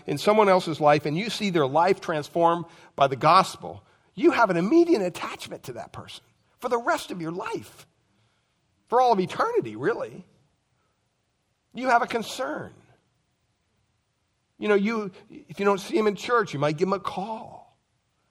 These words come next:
Or if you see something in their life, you might speak to them about it that needs to be addressed. Whereas I'm sure we all see things in other people's lives that maybe we don't address all the time. But when someone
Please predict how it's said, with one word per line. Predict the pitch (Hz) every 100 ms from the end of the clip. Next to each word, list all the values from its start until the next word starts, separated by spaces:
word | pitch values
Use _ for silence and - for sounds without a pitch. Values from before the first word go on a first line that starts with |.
| _ _ _ _ _ _ _ _ _ _ _ _ _ _
Or | 131
if | 143
you |
see | 139 214
something | 185 214 196 190
in | 190
their | 185
life, | 196 233 170
you | 143
might | 151 185
speak | - 226 226
to | - 160
them | 131
about | 101 87 82 -
it | - _
that | 139
needs | 139 151
to | 156
be | 151 160
addressed. | 160 180 165 - - - _ _ _ _ _ _ _ _ _ -
Whereas | 165 160 156 170
I'm | 156
sure | 175
we | 175 139
all | 143
see | 196 156 131
things | 147 156
in | 135
other | 143 220
people's | 180 131 107
lives | 90 117 165
that | 123 - _ -
maybe | 120 117
we | 107
don't | 107 117
address | 95 98 101 127
all | 104
the | 90
time. | 107 95 107 208 - _ _ _ _ _ _ -
But | 165
when | 190 185
someone | 262 269 226